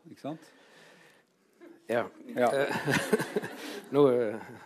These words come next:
Speaker 1: Og jeg bare hoppet litt til
Speaker 2: der,
Speaker 1: side,
Speaker 2: der,
Speaker 1: da.
Speaker 2: der er, der er det en, den margen på, hvis du spiser ryggen på oksen, for eksempel, da er jo margen egentlig ryggstrengen som er
Speaker 1: Men det var,
Speaker 2: nervesystemet.
Speaker 1: der vil jo ikke disse damene som lager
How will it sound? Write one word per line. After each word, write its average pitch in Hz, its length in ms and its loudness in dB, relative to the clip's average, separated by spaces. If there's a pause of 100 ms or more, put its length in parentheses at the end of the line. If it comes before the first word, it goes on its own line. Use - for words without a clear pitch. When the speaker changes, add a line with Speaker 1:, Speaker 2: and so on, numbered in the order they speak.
(320)
Speaker 1:
Og 143 80 6
jeg 170 120 8
bare 165 180 10
hoppet 156 280 2
litt 127 140 4
til - 80 6
Speaker 2:
der, 156 60 10
Speaker 1:
side, 131 200 4
Speaker 2:
der, 170 240 10
Speaker 1:
da. 180 120 8
Speaker 2:
der 147 100 4
er, 143 140 2
der 165 180 2
er 123 120 4
det 101 760 -2
en, 107 680 -6 (220)
den 139 220 -2
margen 120 560 -2
på, 101 160 -8 (300)
hvis 101 180 -8
du 139 80 -10
spiser 98 720 -6 (340)
ryggen 95 380 -6
på 95 160 -8 (640)
oksen, 98 320 -10
for 90 120 -14
eksempel, 87 320 -14
da 117 160 -2
er 110 140 -2
jo 104 80 -6
margen 95 420 -10
egentlig 92 380 -12 (560)
ryggstrengen 95 640 -6
som 101 160 -10
er 92 60 -8
Speaker 1:
Men 113 320 -2
det 131 80 8
var, 160 160 6
Speaker 2:
nervesystemet. 127 160 6
Speaker 1:
der 143 260 10
vil 233 120 0
jo 180 100 2
ikke 185 260 4
disse 160 240 -4
damene 123 380 2
som 143 180 0
lager 117 300 6